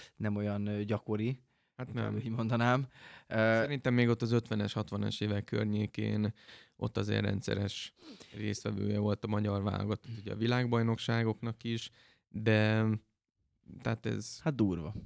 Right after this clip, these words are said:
Speaker 2: durva.
Speaker 1: Maradjunk ennyiben.
Speaker 2: Nagyon
Speaker 1: Én nem is, ö, féltem amúgy ettől a meccstől, mert megmondom őszintén, hogy, ö, hogy nyilván persze tudtam azt, hogy a szerbek jók, ö, sőt, papíron jobbak is, mint mi, még lehetne azért mellettük érvelni.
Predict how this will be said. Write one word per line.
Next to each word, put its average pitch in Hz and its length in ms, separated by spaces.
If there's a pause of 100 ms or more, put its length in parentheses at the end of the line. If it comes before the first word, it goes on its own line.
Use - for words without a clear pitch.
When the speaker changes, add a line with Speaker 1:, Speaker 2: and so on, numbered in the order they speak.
Speaker 2:
durva. 104 280
Speaker 1:
Maradjunk 107 300
ennyiben. 120 440
Speaker 2:
Nagyon 117 300 (800)
Speaker 1:
Én - 100
nem 220 140
is, 147 200
ö, 135 380 (300)
féltem 107 500
amúgy 107 260
ettől 107 280
a 107 40
meccstől, 110 400
mert 113 120
megmondom 107 420
őszintén, 107 480
hogy, 110 280
ö, 113 240
hogy 107 120
nyilván 101 360
persze 101 280
tudtam 98 380
azt, 98 180
hogy 104 120
a 98 60
szerbek 95 520
jók, 123 480
ö, 104 300 (480)
sőt, - 260
papíron 104 400
jobbak 107 360
is, - 160
mint 101 220
mi, 101 280 (280)
még 101 160
lehetne 95 380
azért 101 220
mellettük 101 460
érvelni. 143 540